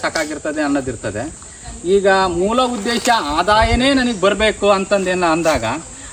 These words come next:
ಅವರಿಗೆ ಹೆಚ್ಚು ಕಡಿಮೆ ಒಂದು ಮೂರು ವರ್ಷ ತಿಂತದೆ ಆದಾಯ ಬರ್ಲಿಕ್ಕೆ.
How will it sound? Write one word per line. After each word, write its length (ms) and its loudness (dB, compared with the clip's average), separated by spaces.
ಅವರಿಗೆ 360 2
ಹೆಚ್ಚು 440 0
ಕಡಿಮೆ 260 4
ಒಂದು 380 2
ಮೂರು 320 4
ವರ್ಷ 200 2
ತಿಂತದೆ 380 0
ಆದಾಯ 360 6
ಬರ್ಲಿಕ್ಕೆ. 420 -2